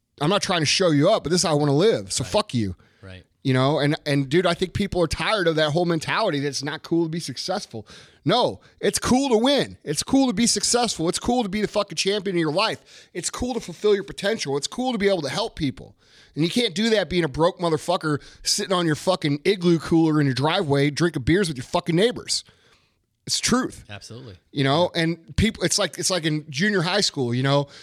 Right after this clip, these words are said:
Speaker 1: the cool thing was to, like, act like you're, like, you don't know the right answer.
Speaker 2: <laughs> Right.
Speaker 1: You know what I mean? Like,
Speaker 2: Right.
Speaker 1: you don't go, that you're supposed to grow out of that. You're supposed to grow out of that. You're supposed to get, you're supposed to become useful, become valuable,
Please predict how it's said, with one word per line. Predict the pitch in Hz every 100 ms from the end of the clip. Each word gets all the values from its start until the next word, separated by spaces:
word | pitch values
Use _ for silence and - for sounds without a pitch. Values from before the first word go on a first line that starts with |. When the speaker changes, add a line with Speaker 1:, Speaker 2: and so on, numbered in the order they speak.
| -
Speaker 1:
the | -
cool | - 214
thing | 202 190 180
was | 151
to, | 135
like, | 143 127 - - _
act | - 156 156
like | 143
you're, | 127 135 -
like, | 139
you | 139
don't | 160
know | 156 151
the | 143
right | 135 135
answer. | 135 147 - 82
Speaker 2:
<laughs> | - -
Right. | 131
Speaker 1:
You | 143
know | 170
what | 180
I |
mean? | 160 175
Like, | 147 151
Speaker 2:
Right. | 127 110 123
Speaker 1:
you | 175
don't | 240
go, | 156 202
that | 220 165 170
you're | 180
supposed | 226 214
to |
grow | 175 202
out | 247
of | 160
that. | 123 95
You're | _ _ _ _ _ _ -
supposed | - 226
to | -
grow | 226
out | 226
of | 196
that. | 131
You're | 120
supposed | 220 220
to | - 202 196 180 160 143 120 127 - 190
get, | 160 208
you're | 170
supposed | - 196
to | -
become | 160 - 208
useful, | 190 185 - 120
become | 120 120 131 208
valuable, | 165 175 180 151 117